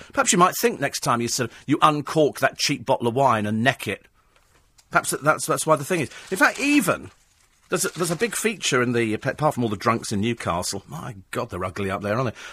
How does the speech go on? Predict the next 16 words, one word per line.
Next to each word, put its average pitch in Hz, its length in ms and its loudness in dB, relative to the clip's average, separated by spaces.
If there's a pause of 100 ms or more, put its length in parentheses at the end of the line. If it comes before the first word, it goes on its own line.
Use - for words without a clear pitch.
I 285 80 -2
didn't 330 160 2
realise, 302 440 4
even 277 180 0
the 254 60 -6
police 233 260 -2
inspector 196 440 -2
who's 147 140 0
done 185 260 2
this. - 360 -6 (540)
This 175 160 -8
is, 151 220 -2
uh, 147 120 2 (200)
Superintendent 160 540 2
James 165 300 4
Tozer. 196 440 -2